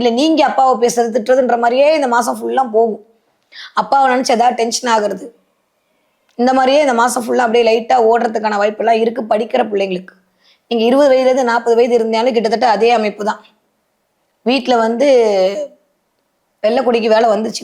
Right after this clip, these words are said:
காட்ட வேண்டியதான், வேற வழியே கிடையாது. நிறைய விட்டு கொடுத்து போக வேண்டிய காலகட்டமா தான் இருக்கு. நீங்க நாற்பது வயதுல இருந்து அறுபது வயது இருக்கக்கூடிய அனுச நட்சத்திரக்காரர்களாக இருந்தால் கண்டிப்பாக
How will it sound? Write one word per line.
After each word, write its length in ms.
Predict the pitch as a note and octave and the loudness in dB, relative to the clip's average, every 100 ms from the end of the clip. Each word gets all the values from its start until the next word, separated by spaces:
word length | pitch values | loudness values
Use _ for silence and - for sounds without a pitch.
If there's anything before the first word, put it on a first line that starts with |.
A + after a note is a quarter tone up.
| G#3+ | -4
காட்ட 160 | G#3+ A#3+ | -2 -2
வேண்டியதான், 280 | G3+ A3+ G3+ | -2 -2 0
வேற 100 | F3+ | -2
வழியே 220 | G#3 B3 A3 | 0 0 -2
கிடையாது. 280 | F3+ B3 - _ _ _ _ _ _ _ _ _ _ - | -4 -8 -16 _ _ _ _ _ _ _ _ _ _ 0
நிறைய 160 | B3 B3 | 2 2
விட்டு 180 | B3 C#4 | 0 -2
கொடுத்து 220 | C4 A3+ A3 | 0 0 0
போக 100 | A3+ A3 | 0 0
வேண்டிய 180 | G#3 G#3+ | -2 -2
காலகட்டமா 480 | G#3 G#3+ G#3 G#3 G3+ G3 | 0 0 -2 -2 -4 -4
தான் 120 | G#3 | -4
இருக்கு. 180 | F#3+ - _ _ _ _ - - - | -8 -14 _ _ _ _ -20 -20 -6
நீங்க 160 | A3 G#3+ | -2 0
நாற்பது 280 | B3 - C4 | 0 0 0
வயதுல 180 | B3 B3+ | 2 2
இருந்து 160 | C4+ A3+ | 2 2
அறுபது 200 | A3+ A#3+ | 2 2
வயது 140 | A#3+ B3 | 0 -2
இருக்கக்கூடிய 300 | A3+ A3 G#3+ | -4 -2 -2
அனுச 140 | A3 A#3+ | -2 -4
நட்சத்திரக்காரர்களாக 680 | A3+ A3+ G#3+ G#3+ G#3 G#3 G3+ | -2 -2 0 0 0 0 0
இருந்தால் 260 | G#3+ B3 G3+ | -2 -2 -4
கண்டிப்பாக 500 | G#3+ A#3 A#3+ A#3+ | -4 -2 -2 -2